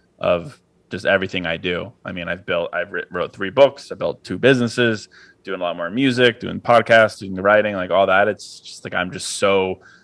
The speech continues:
output driven. And I think the more that you create, the more proof you have, the more uh, ar-, you know, articles in your portfolio you have to be like, "Look, I created this and it matters and I matter and, like, my skills and my words matter." So it's just,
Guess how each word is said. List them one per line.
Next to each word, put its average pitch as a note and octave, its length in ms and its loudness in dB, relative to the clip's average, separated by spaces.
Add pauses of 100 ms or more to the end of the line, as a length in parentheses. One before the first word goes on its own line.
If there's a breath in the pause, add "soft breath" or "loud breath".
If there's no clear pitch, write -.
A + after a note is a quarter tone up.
(240 soft breath)
output G#2+ 520 0
driven. A#2+ 560 0
And G2 100 -4
I F#2+ 60 -2
think G2 180 -10
the G2 80 -8
more G2 180 2
that F2+ 100 0
you F#2 120 -8
create, G2 500 -2
the - 60 -2
more F#2+ 180 -4
proof G#2 420 -10
you G2+ 100 -8
have, G#2+ 340 4
the F#2 80 -8
more F2+ 380 -4 (300 soft breath)
uh, F#2 260 -2 (160)
ar-, F#2+ 240 2
you G2 120 -8
know, F#2 100 -2
articles G#2 520 2
in G2 60 -4
your F#2 120 -2
portfolio G2+ 640 0
you G#2+ 180 2
have B2 220 6
to - 100 -18
be G2+ 120 -2
like, F#2+ 220 2
"Look, A2 220 0
I F#2+ 120 4
created G#2 380 0
this B2 240 -2
and F#2 100 -4
it F2+ 80 -4
matters F#2+ 560 0 (520 soft breath)
and F2 560 -4
I G2 160 4
matter G#2 580 2
and, F#2+ 140 -10
like, F2 200 -8
my F2 120 -8
skills G#2+ 480 0
and G2 80 -4
my F2+ 140 0
words G2 340 0
matter." B2 280 0
So G2 200 -2
it's G#2 100 -4
just, - 220 -10